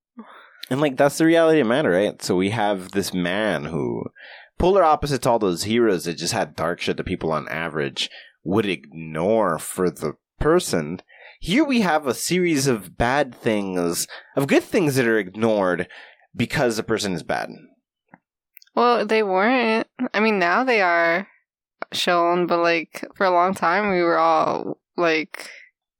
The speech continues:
Speaker 2: ignoring all that s-, bad stuff. He was just a hero, like all these other examples you gave.
Speaker 1: Yeah, that's what I'm saying. We're ignoring all the bad stuff.
Speaker 2: Oh, okay.
Speaker 1: All his bad is ignored the way,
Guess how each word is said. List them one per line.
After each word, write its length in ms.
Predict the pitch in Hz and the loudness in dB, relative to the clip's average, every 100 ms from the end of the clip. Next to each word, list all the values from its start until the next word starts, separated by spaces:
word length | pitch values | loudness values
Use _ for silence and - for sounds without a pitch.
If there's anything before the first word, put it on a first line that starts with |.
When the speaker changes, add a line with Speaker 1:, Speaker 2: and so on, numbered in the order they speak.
| _ | _
Speaker 2:
ignoring 680 | 175 175 165 165 165 170 170 | 0 2 2 2 2 2 2
all 120 | 170 | 0
that 200 | 165 165 - | 0 -2 -6
s-, 120 | - | -14
bad 320 | - 170 165 170 | -4 -2 -2 -2
stuff. 360 | - 175 185 - - | -2 0 0 -4 -12
He 200 | 214 185 | -4 0
was 220 | 190 185 | 2 2
just 240 | 190 196 | 0 0
a 40 | 196 | 0
hero, 540 | 190 233 226 165 170 - - | 2 2 2 2 0 -2 -2
like 200 | 170 - | -2 0
all 140 | 170 | 0
these 180 | 170 185 | 0 0
other 520 | 196 208 208 175 165 - | 0 2 2 2 0 -2
examples 580 | - 175 170 170 170 170 | -6 -4 -2 -2 -2 -2
you 80 | 165 | 0
gave. 360 | 160 160 165 175 - | 0 2 0 -2 -6
Speaker 1:
Yeah, 260 | 127 180 202 | 0 4 6
that's 120 | 113 | 4
what 60 | 117 | 2
I'm 80 | |
saying. 160 | 101 160 | 0 0
We're 100 | 95 | 0
ignoring 380 | 85 90 104 101 | -2 -2 0 0
all 80 | 98 | -2
the 60 | |
bad 220 | 87 107 | 0 -2
stuff. 280 | - - - - _ | -4 -8 -10 -16 _
Speaker 2:
Oh, 280 | 196 175 170 | 0 0 0
okay. 380 | - 185 180 202 | -2 -2 -2 -4
Speaker 1:
All 180 | - 127 | 0 0
his 300 | 123 175 160 | 2 4 4
bad 300 | 110 113 107 | 2 0 2
is 120 | 98 | 0
ignored 560 | 90 87 98 113 113 80 | -2 0 2 4 2 0
the 80 | 80 | -2
way, 460 | 80 85 82 78 | 0 0 0 -4